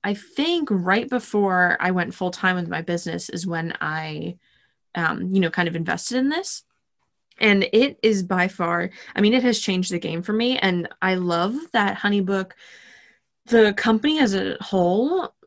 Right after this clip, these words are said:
does such a good job at listening to their community and changing things based on what the community needs.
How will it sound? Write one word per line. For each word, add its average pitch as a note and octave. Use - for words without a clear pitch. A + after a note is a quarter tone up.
does G3+
such A3
a E4+
good C4+
job F#3
at F#3
listening F#3+
to G3+
their G3+
community F#3+
and F3+
changing G3+
things E3+
based F3+
on F3
what E3+
the F#3+
community F3
needs. F#3